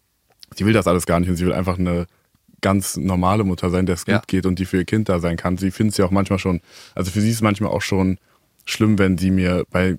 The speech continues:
Speaker 1: ganz kleinen Dingen nicht helfen kann, weil sie dann denkt, sie ist nicht genug für mich da
Speaker 2: Ja.
Speaker 1: oder so. Und ich weiß aber, dass, wenn ich alles sehe, was sie für mich jetzt in meiner Kindheit und so getan hat, wo die Depressionen noch leicht waren, wo ich's auch noch gar nicht so richtig wahrgenommen habe,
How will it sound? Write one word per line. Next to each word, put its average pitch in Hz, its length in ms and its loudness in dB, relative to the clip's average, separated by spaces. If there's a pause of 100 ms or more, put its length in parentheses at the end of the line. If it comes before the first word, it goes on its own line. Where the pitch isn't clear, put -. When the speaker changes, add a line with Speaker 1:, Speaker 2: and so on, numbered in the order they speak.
(100)
Speaker 1:
ganz 104 280 -2
kleinen 98 320 0
Dingen 101 200 2
nicht 92 140 -2
helfen 101 280 2
kann, 90 220 -2
weil 90 120 0
sie 90 100 -2
dann 87 160 0
denkt, 90 300 -2 (540)
sie 95 340 0
ist - 160 -4
nicht 92 140 -2
genug 90 200 -4
für 87 80 -4
mich 85 160 -2
da 85 80 0
Speaker 2:
Ja. 90 100 2
Speaker 1:
oder 78 180 -2
so. 67 220 -12 (220)
Und 90 160 -2
ich 85 100 -6
weiß 95 220 4
aber, 87 140 2
dass, - 240 -8 (120)
wenn 90 180 0
ich - 140 -2
alles 101 200 0
sehe, 98 160 2
was 87 120 -2
sie 95 100 -4
für 92 80 -2
mich 92 120 0
jetzt 87 300 -4
in - 160 -2
meiner 87 180 0
Kindheit 107 260 0
und 85 100 0
so 87 80 -4
getan 95 360 -2
hat, 90 160 -4
wo 90 40 -4
die 82 100 -2
Depressionen 87 400 -4
noch 85 120 -4
leicht 90 320 -2
waren, 90 240 -2 (720)
wo 98 80 -2
ich's 87 100 -4
auch 87 60 2
noch 85 100 -2
gar 87 140 -2
nicht 87 100 -4
so 87 60 -6
richtig - 200 -6
wahrgenommen 87 380 0
habe, 85 140 -6